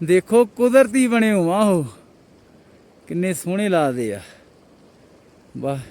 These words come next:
ਇਹਨਾਂ ਚੀਜ਼ਾਂ ਨੂੰ ਦੇਖ ਕੇ ਸਫ਼ਰ ਆਪਣਾ ਨਿਬੜਦਾ ਰਹਿੰਦਾ ਆ। ਹਾਂਜੀ ਜੀ,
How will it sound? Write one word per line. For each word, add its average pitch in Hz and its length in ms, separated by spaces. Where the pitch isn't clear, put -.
ਇਹਨਾਂ 202 260
ਚੀਜ਼ਾਂ 180 360
ਨੂੰ 170 60
ਦੇਖ 160 240
ਕੇ 175 140
ਸਫ਼ਰ 147 280
ਆਪਣਾ 151 280
ਨਿਬੜਦਾ 135 440
ਰਹਿੰਦਾ 160 360
ਆ। 135 60
ਹਾਂਜੀ 202 320
ਜੀ, 226 280